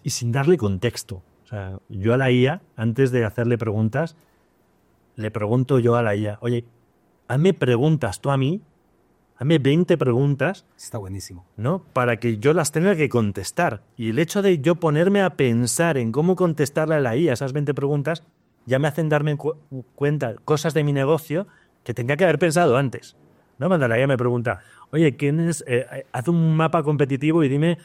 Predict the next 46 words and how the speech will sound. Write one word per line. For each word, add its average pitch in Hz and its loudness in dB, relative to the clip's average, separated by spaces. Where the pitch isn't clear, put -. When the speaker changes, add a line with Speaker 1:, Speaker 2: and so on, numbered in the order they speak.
Speaker 1:
de 120 -2
tus 127 -2
competidores 127 0
quiénes 147 -2
son 160 -4
los 143 0
más 147 -2
caros 160 0
o - 0
los 120 0
más 127 2
baratos?". 120 -2
Pues 95 -6
yo 147 2
me 170 2
había 131 4
pagado 107 0
a 104 0
pensarlo, 117 0
pero 107 -2
déjame, 156 0
lo 185 4
investigo. 143 2
Entonces 135 0
me 160 4
puso, 143 2
me 135 2
pongo 139 0
a 165 2
investigar 170 0
precios 160 2
de 175 2
mis 143 -2
competidores, 113 -2
¿no? 156 -2
A 131 2
llamar 110 0
a 135 -4
clientes, 123 -6
"Oye, 175 0
¿cuánto 165 0
te 196 0
cobra 139 2
este?". 165 -2
Y - -4
pues, 151 -4